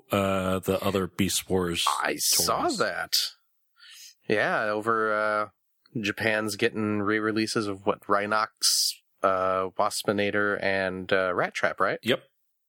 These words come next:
Speaker 2: With, is it more show accurate color schemes?
Speaker 1: Yes.
Speaker 2: Nice.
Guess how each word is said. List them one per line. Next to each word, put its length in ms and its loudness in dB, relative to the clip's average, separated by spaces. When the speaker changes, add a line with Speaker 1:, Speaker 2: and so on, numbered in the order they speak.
Speaker 2:
With, 160 0
is 100 2
it 160 0
more 420 0
show 440 0
accurate 400 0
color 260 2
schemes? 720 0
Speaker 1:
Yes. 540 0
Speaker 2:
Nice. 520 0